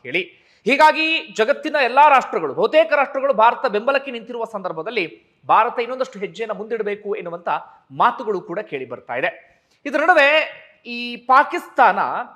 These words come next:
ಜಮ್ಮು ಕಾಶ್ಮೀರದಲ್ಲಿ ನರಮೇಧವನ್ನೇ ನಡೆಸಿದೆ. ಒಂದಷ್ಟು ಮಂದಿಗೆ ಈ ಸುದ್ದಿ ತಲುಪಿರಬಹುದು, ಒಂದಷ್ಟು ಮಂದಿಗೆ ಈ ಸುದ್ದಿ ತಲುಪದೆಯೂ ಕೂಡ ಇರಬಹುದು. ಹೀಗಾಗಿ ಆ ವಿಚಾರವನ್ನ ನಿಮಗೆ ತಲುಪಿಸಲೇಬೇಕಾಗುತ್ತೆ. ಯಾಕಂದ್ರೆ, ಪಹಲ್ಗಾಮ್ ದಾಳಿಯಲ್ಲಿ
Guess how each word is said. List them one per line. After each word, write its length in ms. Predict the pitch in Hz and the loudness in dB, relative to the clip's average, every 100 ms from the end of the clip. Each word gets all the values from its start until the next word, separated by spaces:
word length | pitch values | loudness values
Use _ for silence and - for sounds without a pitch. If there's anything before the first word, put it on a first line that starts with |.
| 156 | -20
ಜಮ್ಮು 360 | 143 247 - 381 | 0 2 2 -2
ಕಾಶ್ಮೀರದಲ್ಲಿ 960 | - 262 - 226 220 190 202 262 277 202 | 2 2 2 -4 -4 -2 -4 -4 -6 -6
ನರಮೇಧವನ್ನೇ 920 | 170 202 240 220 233 226 220 208 220 | -4 2 2 0 -4 -4 -6 -6 -8
ನಡೆಸಿದೆ. 760 | 175 139 - 151 160 - _ _ _ _ _ - | -10 -12 -12 -6 -6 -6 _ _ _ _ _ -2
ಒಂದಷ್ಟು 340 | 285 311 - | -2 0 -4
ಮಂದಿಗೆ 380 | 240 233 214 285 | -8 -8 -4 -4
ಈ 200 | - 226 | -4 -6
ಸುದ್ದಿ 320 | 214 233 190 | -8 -10 -10
ತಲುಪಿರಬಹುದು, 600 | 226 208 208 185 180 233 | -6 -6 -6 -6 -6 -6
ಒಂದಷ್ಟು 340 | 269 202 196 196 | -4 -6 -10 -12
ಮಂದಿಗೆ 280 | 175 254 233 | -12 -10 -12
ಈ 120 | 208 | -12
ಸುದ್ದಿ 180 | 165 214 | -16 -12
ತಲುಪದೆಯೂ 540 | 196 220 262 277 294 | -10 -6 -6 -6 -10
ಕೂಡ 160 | 240 208 | -10 -8
ಇರಬಹುದು. 400 | 185 165 202 202 | -8 -10 -12 -12
ಹೀಗಾಗಿ 460 | 170 214 214 139 - _ 180 | -4 -4 -4 -12 -16 _ 0
ಆ 80 | |
ವಿಚಾರವನ್ನ 540 | 175 202 277 269 220 254 | 0 0 2 2 2 -4
ನಿಮಗೆ 280 | 226 208 214 | -6 -6 -4
ತಲುಪಿಸಲೇಬೇಕಾಗುತ್ತೆ. 960 | 190 214 - 254 185 139 120 120 123 | -4 -6 -8 -8 -6 -10 -14 -16 -12
ಯಾಕಂದ್ರೆ, 260 | 190 262 254 | -6 -4 2
ಪಹಲ್ಗಾಮ್ 560 | 214 - 269 294 262 | 2 2 0 -2 0
ದಾಳಿಯಲ್ಲಿ 760 | 214 196 196 226 165 - _ | -2 -2 -4 -4 -4 -8 _